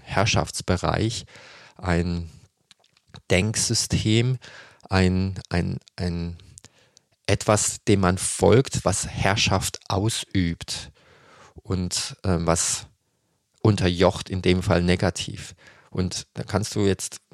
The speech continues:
wie gesagt, ich habe vorher über das Finanzwesen gesprochen, das hat uns im Griff.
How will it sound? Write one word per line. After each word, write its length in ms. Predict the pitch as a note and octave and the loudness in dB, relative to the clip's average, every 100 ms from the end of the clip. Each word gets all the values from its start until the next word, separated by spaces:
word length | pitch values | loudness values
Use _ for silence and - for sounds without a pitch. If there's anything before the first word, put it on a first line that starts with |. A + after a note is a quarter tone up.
| - - | -20 -18
wie 120 | - G#2 | -12 -10
gesagt, 320 | G#2 G2+ - | -4 -4 -4
ich 100 | - | -8
habe 120 | E2 | -4
vorher 180 | - F#2+ | -2 0
über 100 | F#2+ | -2
das 100 | - | -2
Finanzwesen 1120 | F#2 F2+ A2 - - _ - G#2+ G#2+ A2+ A2+ | 0 0 -2 -8 -16 _ -8 -2 -2 -2 -4
gesprochen, 640 | G#2+ - - G#2 B2 A2+ | -6 -8 -2 -2 -2 -4
das 260 | - - - - _ _ _ _ _ _ _ _ - | -4 -4 -8 -14 _ _ _ _ _ _ _ _ -16
hat 280 | - A2+ - - | -4 -2 -2 -2
uns 300 | A2 - - | 0 0 0
im 200 | G2+ G2 | -2 -2
Griff. 540 | - A2+ G2 - - | -2 0 0 -4 -12